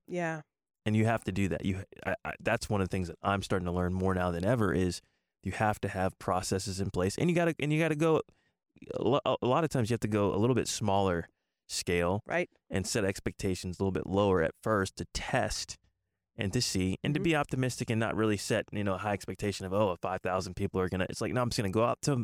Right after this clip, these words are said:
Speaker 2: to the market, see how the market responds, and based on the market's response, I'll adapt, change, and grow my model."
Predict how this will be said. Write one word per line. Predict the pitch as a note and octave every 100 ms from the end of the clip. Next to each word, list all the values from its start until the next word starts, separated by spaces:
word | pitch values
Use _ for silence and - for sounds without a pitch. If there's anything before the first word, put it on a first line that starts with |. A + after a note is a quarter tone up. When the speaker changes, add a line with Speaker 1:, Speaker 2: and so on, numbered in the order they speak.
| -
Speaker 2:
to | C3+
the |
market, | G#2+ F#2+ - F#2+ - _ _ _ _ -
see | -
how | G#2+
the | A2
market | A2+ A#2
responds, | A2+ B2 G2 F2+ F#2 F#2
and | E2+
based | G2 -
on | G2+
the | F#2+
market's | F#2 - G2
response, | A2+ - G#2+ G2 - - _ _ _ _ _
I'll | - F2+
adapt, | F#2 F#2 F#2 - - -
change, | G#2 F#2 F2+ F2 - _ _ _ _ _ _ _ _ -
and | F#2+ F2+ E2+
grow | F#2+
my | F2+
model." | F2+ G2+ -